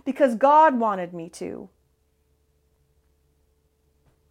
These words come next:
And the problem is, is that too many of us want a seat at the tables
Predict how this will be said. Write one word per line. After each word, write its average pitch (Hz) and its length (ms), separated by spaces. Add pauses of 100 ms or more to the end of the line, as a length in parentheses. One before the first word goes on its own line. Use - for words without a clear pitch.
(560)
And 233 160
the 226 60
problem 285 640
is, 254 400
is 220 180
that 226 280
too 311 480
many 277 420
of 214 140
us 214 260
want 240 240
a 208 80
seat 277 640 (200)
at 220 200
the 214 60
tables 240 760